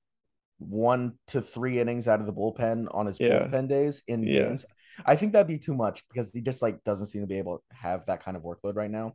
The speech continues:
Speaker 2: Yeah.
Speaker 1: But think maybe the year before and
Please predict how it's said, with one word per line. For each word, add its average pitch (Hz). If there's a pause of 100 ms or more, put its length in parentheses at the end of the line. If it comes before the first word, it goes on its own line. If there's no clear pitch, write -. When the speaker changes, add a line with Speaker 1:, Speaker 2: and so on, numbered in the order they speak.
(120)
Speaker 2:
Yeah. 139 (160)
Speaker 1:
But 147
think 135
maybe 117
the 107
year 113
before 123
and 143